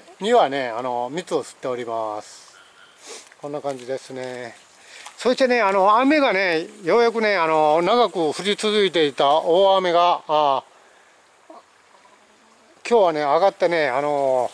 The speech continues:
曇り空で雨が降らないみたいですね。スマホの予想ではね、雨が降らないということで、え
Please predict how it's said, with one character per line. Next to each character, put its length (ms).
曇 200
り 300
空 340
で 220
雨 240
が 160
降 160
ら 180
な 200
い 180
み 140
た 100
い 80
で 100
す 120
ね。 240
ス 180
マ 160
ホ 100
の 100
予 140
想 160
で 80
は 140
ね、 180
雨 180
が 80
降 80
ら 140
な 120
い 80
と 80
い 160
う 40
こ 100
と 260
で、 240
え 540